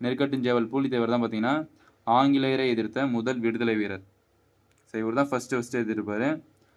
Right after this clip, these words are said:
So, இந்த நெற்கட்டுஞ்சேவல் புலித்தேவரை பொறுத்த வரைக்கும், so, இவர் வந்து ஆட்சி செய்த காலம் பார்த்தீங்கன்னா, ஆயிரத்தி எழுநூத்தி ஐம்பத்தி அஞ்சு to ஆயிரத்தி எழுநூத்தி அறுபத்தி ஏழு வரைக்கும் ஆட்சி பண்ணியிருப்பாரு. So, புலித்தேவரை பொறுத்த வரைக்கும், so, இதுக்கு முன்னாடி நம்ம வந்து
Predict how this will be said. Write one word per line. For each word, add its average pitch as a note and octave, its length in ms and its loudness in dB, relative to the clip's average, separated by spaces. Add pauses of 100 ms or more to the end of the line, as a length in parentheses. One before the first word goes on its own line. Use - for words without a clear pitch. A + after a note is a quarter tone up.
(320)
So, - 100 -20
இந்த C3 120 -2 (120)
நெற்கட்டுஞ்சேவல் C#3+ 640 2
புலித்தேவரை C3 380 2
பொறுத்த A2 160 -2
வரைக்கும், C3 280 0 (120)
so, - 140 -10
இவர் A2+ 180 0
வந்து C3+ 220 0
ஆட்சி C3 240 0
செய்த A#2 220 0
காலம் A2+ 240 4
பார்த்தீங்கன்னா, G#2+ 320 -2 (680)
ஆயிரத்தி C#3 340 2
எழுநூத்தி B2+ 300 -2
ஐம்பத்தி A#2+ 260 -2
அஞ்சு A2 220 -4
to C#3 80 -2 (180)
ஆயிரத்தி A#2 300 0
எழுநூத்தி A2+ 280 -2
அறுபத்தி A#2 280 0
ஏழு G#2+ 100 2
வரைக்கும் A2+ 200 0
ஆட்சி A2 160 -10
பண்ணியிருப்பாரு. F#2+ 380 -8 (760)
So, B2 80 -4 (240)
புலித்தேவரை B2 460 2
பொறுத்த G#2+ 160 -2
வரைக்கும், B2 260 -2 (180)
so, A#2+ 60 -6 (100)
இதுக்கு A2 180 -4
முன்னாடி C3+ 240 0
நம்ம A#2 160 0
வந்து C#3 120 -4